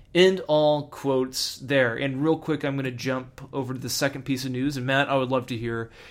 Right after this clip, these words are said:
your opinion on, uh, on that. Via C B R dot com, Coolio was almost Scarecrow when Schumacher scrapped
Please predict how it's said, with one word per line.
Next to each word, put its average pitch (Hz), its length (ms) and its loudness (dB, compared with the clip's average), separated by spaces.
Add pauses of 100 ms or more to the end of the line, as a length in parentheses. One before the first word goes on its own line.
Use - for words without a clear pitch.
(120)
your 131 180 2
opinion 127 500 -4
on, 117 440 -6
uh, 113 340 -6
on 117 300 -6
that. 123 340 -4 (760)
Via 175 380 8
C 247 340 -2
B 226 200 2
R 202 140 4
dot 202 320 2
com, 190 540 -2 (100)
Coolio 180 580 6
was 165 280 6
almost 208 880 2
Scarecrow 139 960 2
when 143 220 0
Schumacher 143 720 2
scrapped - 680 -4